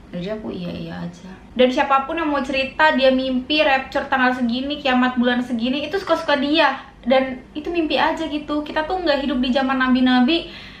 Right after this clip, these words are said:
yang dimana kayak Tuhan ngasih wangsit lewat mimpi lagi tuh udah enggak, udah enggak, please gengs, udah enggak, oke? Aku harus minum teh kembang dulu biar nggak gila. Nyam.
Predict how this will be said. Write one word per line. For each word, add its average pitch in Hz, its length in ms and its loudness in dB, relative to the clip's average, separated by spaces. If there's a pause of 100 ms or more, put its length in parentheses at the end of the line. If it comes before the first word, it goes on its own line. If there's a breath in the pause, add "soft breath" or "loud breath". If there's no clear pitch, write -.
(160 loud breath)
yang 254 240 4
dimana 254 400 4
kayak 247 480 -2 (380)
Tuhan 240 320 -4
ngasih 277 240 -4
wangsit 247 320 -2
lewat 262 240 0
mimpi 254 320 2
lagi 254 240 -2
tuh 330 160 -4
udah 269 80 -4
enggak, 285 400 -6
udah 254 240 -2
enggak, 294 240 -4
please 277 320 -8
gengs, 262 320 -2
udah 247 240 -4
enggak, 254 320 -6 (160)
oke? - 240 -14 (2000 loud breath)
Aku - 160 -18
harus 226 160 -10
minum 202 400 -6 (320)
teh 202 80 -4
kembang 202 320 -8
dulu 208 160 -12
biar 196 160 -8
nggak 190 160 -8
gila. 190 240 -12 (640)
Nyam. 208 320 -12